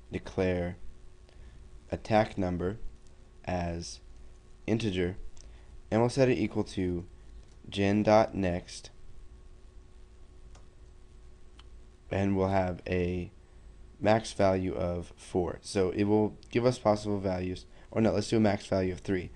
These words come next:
So it will give us the possible values of zero, one, and two. So we'll just go ahead and do a select case. So select case, attack num, and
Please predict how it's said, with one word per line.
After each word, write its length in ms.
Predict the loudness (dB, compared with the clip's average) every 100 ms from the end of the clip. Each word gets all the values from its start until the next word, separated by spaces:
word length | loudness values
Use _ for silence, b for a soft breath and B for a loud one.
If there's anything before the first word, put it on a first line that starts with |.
| b b b -6
So 180 | 0 4
it 100 | 4
will 100 | 4
give 160 | 4
us 160 | 2 0
the 80 | 2
possible 420 | 4 4 2 2
values 380 | 2 2 0 -2
of 180 | -4
zero, 440 | -2 2 2 2 0
one, 400 | -2 -2 -4 -6
and 340 | -6 -6 -8
two. 300 | -6 -4 -4 -8 -18 -20 -20 -20 -20 -20 -20 -20 -20 -20 -20 b b b b
So 240 | 4 6 6
we'll 140 | 4
just 120 | 4
go 60 | 4
ahead 260 | 4 4 0
and 200 | -2 0
do 320 | -2 -2 -6 -12 -20 -20 b b b b b -20 -20 -20 -20 -20 -20 -20 -20 -20 -20 -20 -4
a 200 | 0 0
select 500 | 0 -2 -2 -4 -10
case. 400 | -2 0 0 -4 -16 b b b b
So 300 | -4 0 0
select 440 | 2 4 4 2 -2
case, 560 | 2 2 0 -6 -14 b b b b -14 -10
attack 480 | -2 2 4 2
num, 340 | -2 -2 -2 -2 -4 -4 -6 -10 -10 -12 -16 -18 -20 -20 -20 -20 B B B B B B -20 -12 0
and 400 | 2 2 0